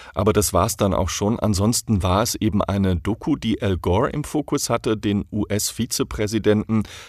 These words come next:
wie er zum Beispiel durch Hochwasser in Miami wartet, wie er Menschen einer Naturkatastrophe auf den Philippinen Trost zuspricht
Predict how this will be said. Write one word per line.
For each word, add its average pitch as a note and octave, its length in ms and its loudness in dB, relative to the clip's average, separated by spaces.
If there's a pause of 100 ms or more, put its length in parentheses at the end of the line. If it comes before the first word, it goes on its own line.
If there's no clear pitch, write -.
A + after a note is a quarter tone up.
(120)
wie F#2+ 100 -2
er F#2+ 100 2
zum F2+ 220 0
Beispiel F#2+ 520 0
durch E2 400 -6
Hochwasser G2+ 720 0
in E2+ 240 -4
Miami A2 640 2 (100)
wartet, G2+ 500 0 (360)
wie F#2 160 0
er E2 80 4
Menschen G2+ 380 2
einer G#2 160 2
Naturkatastrophe G#2 1080 0
auf F2+ 120 -2
den F#2+ 260 0
Philippinen G#2 880 -2
Trost - 480 -2
zuspricht - 580 -4